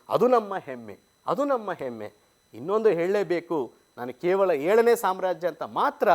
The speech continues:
ಹೇಳೋದಲ್ಲ. ಈ ಸಾಮ್ರಾಜ್ಯಕ್ಕೆ ಬಂದಂಥ ನೆರೆಹೊರೆಯ ದೇಶಗಳ ರಾಯಭಾರಿಗಳು,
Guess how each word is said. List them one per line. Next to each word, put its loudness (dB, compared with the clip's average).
ಹೇಳೋದಲ್ಲ. 0
ಈ -16
ಸಾಮ್ರಾಜ್ಯಕ್ಕೆ 2
ಬಂದಂಥ -6
ನೆರೆಹೊರೆಯ 4
ದೇಶಗಳ -6
ರಾಯಭಾರಿಗಳು, 0